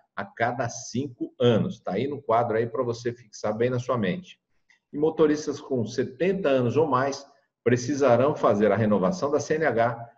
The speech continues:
a cada três anos. Anteriormente, era a partir aí dos sessenta e cinco anos, você já tinha que fazer essa renovação a cada três anos. Então, o prazo aí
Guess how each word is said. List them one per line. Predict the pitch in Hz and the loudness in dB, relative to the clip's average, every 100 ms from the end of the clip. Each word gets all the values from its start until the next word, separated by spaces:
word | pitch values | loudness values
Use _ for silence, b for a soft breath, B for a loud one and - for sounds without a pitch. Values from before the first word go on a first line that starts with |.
| _ - | _ -16
a | 95 | -14
cada | - 127 127 | -4 -2 -2
três | 120 - 151 156 135 131 | -2 4 4 4 0 4
anos. | 117 90 - - 110 | 4 4 -4 -12 -14
Anteriormente, | - 143 139 113 127 135 127 - _ _ - | -2 2 2 2 0 -2 -6 -14 _ _ -2
era | 113 | -2
a | |
partir | - 117 107 - 120 | 2 0 0 -4 2
aí | 110 117 | 2 2
dos | 117 113 - | -2 -6 -6
sessenta | 113 101 - 127 127 135 - - _ - | -6 -6 -2 -2 -2 -6 -8 -20 _ -10
e | |
cinco | 101 - 123 120 107 | -10 -2 -2 2 2
anos, | 120 117 | 2 0
você | 117 - | -2 -2
já | 110 107 | -2 -2
tinha | - 131 | -2 -6
que | 131 | -4
fazer | 127 101 113 | -2 0 0
essa | 110 - 110 | -2 -4 -4
renovação | 107 107 98 92 113 | -2 -2 -2 -4 -6
a | |
cada | 113 113 | -4 -4
três | 110 123 110 87 | -2 -2 -2 -4
anos. | 90 _ _ _ _ | -8 _ _ _ _
Então, | 120 127 | -2 -2
o | 123 | 0
prazo | 113 120 117 101 | 0 2 2 2
aí | 110 | 2